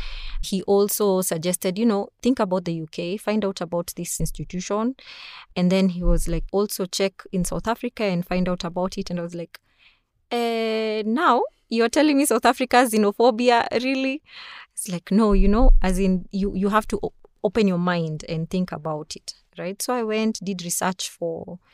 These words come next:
for U K, found out, um, you know, how long it is. I did research for Canada, checked, uh, South Africa. And then now I, I just looked at the number of years that I would be working in these places.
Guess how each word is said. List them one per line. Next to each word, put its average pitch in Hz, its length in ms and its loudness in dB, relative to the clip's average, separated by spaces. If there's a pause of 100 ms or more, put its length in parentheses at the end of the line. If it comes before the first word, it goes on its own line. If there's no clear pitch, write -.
(280)
for 185 140 -2
U 170 220 -4
K, 196 380 0
found 180 320 -4
out, 165 420 -6 (220)
um, 160 360 -8
you 170 100 -8
know, 165 100 -6
how 175 140 -4
long 175 200 -2
it 165 180 -8
is. 175 260 -4
I 170 100 -4
did 180 240 -2
research 180 340 -6
for - 140 -8
Canada, 208 640 0 (840)
checked, - 500 -4
uh, 170 180 -6
South - 260 -6
Africa. 190 640 -4 (720)
And 196 180 4
then 202 180 4
now 180 440 2 (420)
I, 170 240 -2
I 175 320 -2
just 190 380 -4 (100)
looked 208 260 2
at 202 100 4
the 175 60 2
number 180 220 4
of 165 180 -2
years 170 240 2
that 160 160 0
I 160 60 -2
would 151 200 -6
be 156 80 -8
working 156 440 0
in 160 100 -4
these 165 220 -10
places. 165 580 -14